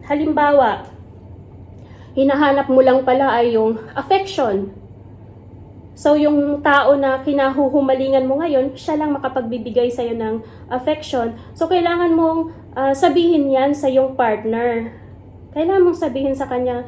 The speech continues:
baka ikaw din kasi, hindi mo din kasi naibigay yung mga needs niya, kaya hindi din siya ganyan sa'yo. Actually guys, sa aming mga babae, kailangan namin ng, ah,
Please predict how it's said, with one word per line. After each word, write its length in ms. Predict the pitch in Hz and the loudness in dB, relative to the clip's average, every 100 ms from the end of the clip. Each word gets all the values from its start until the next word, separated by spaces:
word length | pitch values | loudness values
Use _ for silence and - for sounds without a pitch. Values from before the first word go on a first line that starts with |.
| - - | -14 -10
baka 240 | - - 240 | -6 -4 -2
ikaw 240 | 220 254 | -2 -2
din 240 | 247 247 | 0 -2
kasi, 560 | 240 240 269 262 247 240 240 - | -4 -2 0 2 2 -2 -8 -10
hindi 240 | 247 233 240 | -8 -4 -4
mo 160 | 240 | -2
din 160 | 233 233 | -4 -4
kasi 320 | 226 226 233 | -8 -8 -8
naibigay 720 | 220 214 226 208 214 214 214 | -6 -8 -8 -8 -6 -4 -2
yung 320 | 220 208 220 - - - | -2 -4 -8 -12 -18 -8
mga 240 | 240 233 | -4 -4
needs 400 | 240 269 294 - | -2 -4 -6 -6
niya, 320 | 269 214 185 - | -4 -4 -6 -4
kaya 240 | 240 226 | -2 -2
hindi 320 | 247 240 226 | -4 -6 -6
din 160 | 220 226 | -6 -6
siya 160 | 220 | -8
ganyan 320 | 202 220 214 208 | -6 -4 -4 -4
sa'yo. 320 | 294 269 - - - | -2 -2 -4 -8 -14
Actually 320 | 269 277 277 | -6 -4 0
guys, 160 | 302 330 | 0 0
sa 160 | 262 247 | -2 -2
aming 160 | 247 | -2
mga 160 | 233 226 226 | -2 -4 -4
babae, 300 | 220 220 247 | -4 -4 -2
kailangan 400 | 247 220 220 226 | -2 -2 -2 -2
namin 280 | 214 214 214 | -2 -2 -2
ng, 140 | 208 208 208 - - - | -4 -6 -10 -20 -20 -18
ah, 320 | - 196 196 | -12 -10 -10